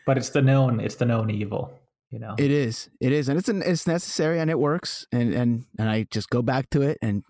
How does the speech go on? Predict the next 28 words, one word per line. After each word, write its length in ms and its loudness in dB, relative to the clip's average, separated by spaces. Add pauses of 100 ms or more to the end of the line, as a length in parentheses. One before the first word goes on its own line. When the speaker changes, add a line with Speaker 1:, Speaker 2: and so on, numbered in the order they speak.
(180)
Speaker 2:
use 240 0
it 80 0
again 320 0
and 140 0
fight 240 -2
with 160 2
it. 180 0
And 320 0
once 280 -2
I'm 100 0
done, 260 0
I 80 0
feel 240 0
like 140 -2
I 160 0
really, 520 2
really, 340 2
really 360 2
accomplished 520 -2
something 400 0 (640)
just 200 -2
because 300 0
it's, 220 -2
it's 160 0
so, 380 0 (1000)
I, 200 -2
I 80 0
think, 420 -2